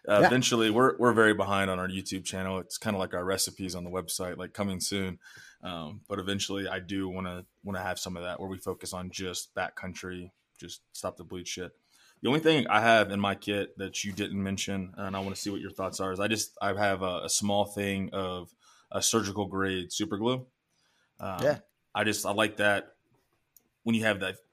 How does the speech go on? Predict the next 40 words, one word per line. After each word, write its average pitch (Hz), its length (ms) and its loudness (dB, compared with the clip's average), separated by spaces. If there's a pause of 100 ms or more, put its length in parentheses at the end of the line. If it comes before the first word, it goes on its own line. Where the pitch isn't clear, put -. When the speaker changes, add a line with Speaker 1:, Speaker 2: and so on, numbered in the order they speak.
Speaker 1:
because, 101 180 -8
like, 98 180 -2 (680)
probably 110 420 6
the 95 100 -2
most 98 300 0
common 95 300 -2
thing 95 240 -4
that 92 180 -6
my 95 160 -4
dumb 95 200 -2
ass 92 180 -4
is 90 80 -8
gonna 90 160 -6
do 95 140 -4
is 92 60 -2
I'm 95 60 -4
gonna 92 120 -6
s-, - 140 -10 (540)
get 110 120 -2
that 98 160 -2
finger 104 300 -2
slice, 107 500 0 (520)
uh, 95 140 -4
pretty 101 220 -2
deep 104 260 -2
one 104 160 0
with 98 100 -4
my 92 80 -2
knife. 95 400 -2
I 92 40 -8
do 98 160 -4
that 92 100 0
all 92 100 -2
the 90 60 -4
time, 98 340 -4 (500)
uh, 98 200 -8
just 92 160 -12
growing 98 240 0
<laughs> - 20 -6
up. - 160 -4